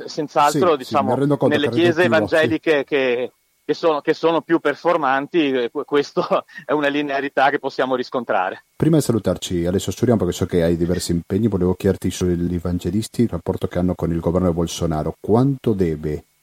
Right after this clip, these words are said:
Speaker 2: il governo di Bolsonaro a questi gruppi religiosi?
Speaker 1: Ma quanto deve?
Speaker 2: Anche,
Speaker 1: Diciamo
Speaker 2: anche,
Speaker 1: che
Speaker 2: anche dal punto di vista,
Speaker 1: già
Speaker 2: anche,
Speaker 1: da-,
Speaker 2: anche
Speaker 1: dal
Speaker 2: dal punto di vista della campagna elettorale, no?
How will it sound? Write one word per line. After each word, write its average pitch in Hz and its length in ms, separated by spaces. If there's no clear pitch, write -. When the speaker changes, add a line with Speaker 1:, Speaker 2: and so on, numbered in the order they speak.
Speaker 2:
il 90 140
governo 87 320
di 82 60
Bolsonaro 85 680
a 82 140
questi 82 520
gruppi 87 400
religiosi? 78 680
Speaker 1:
Ma 180 200
quanto 151 260
deve? 107 340
Speaker 2:
Anche, 113 260
Speaker 1:
Diciamo 131 280
Speaker 2:
anche, 156 160
Speaker 1:
che 139 60
Speaker 2:
anche 123 160
dal 117 160
punto 107 220
di 104 40
vista, 175 160
Speaker 1:
già 196 260
Speaker 2:
anche, 110 200
Speaker 1:
da-, 143 80
Speaker 2:
anche 131 160
Speaker 1:
dal 135 220
Speaker 2:
dal 107 100
punto 104 180
di - 20
vista 98 200
della 90 120
campagna 95 280
elettorale, 87 520
no? 87 200